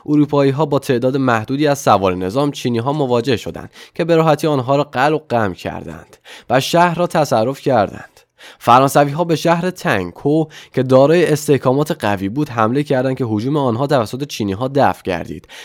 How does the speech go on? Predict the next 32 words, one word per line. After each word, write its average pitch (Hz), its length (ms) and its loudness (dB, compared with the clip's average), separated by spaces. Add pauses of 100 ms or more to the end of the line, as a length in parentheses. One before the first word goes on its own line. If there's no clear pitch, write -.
(100)
در 107 140 4
چهاردهم 117 640 2
همان 151 400 0
ماه، 151 260 2 (200)
اروپایی‌ها 147 500 4
با 165 180 2
استفاده 135 380 0
از 127 200 -2
توپ 151 360 -4
سی 147 200 -6
و 107 100 2
شش 98 320 -4
میلیمتری 92 720 -2 (180)
شهر 160 300 2
را 160 100 0
گلوله 117 320 2
باران 98 400 2
و 123 40 2
آن 135 220 0
را 151 80 -2
تسخیر 127 480 -2
کردند. 90 420 -6 (260)
در 107 140 2
بیست 117 220 -4
و 131 40 4
یکم 123 180 2
اوت، 156 380 -2
آنها 139 360 -2
به 147 160 2
استحکامات 113 640 0
شهر 131 280 -2
لیو 104 640 0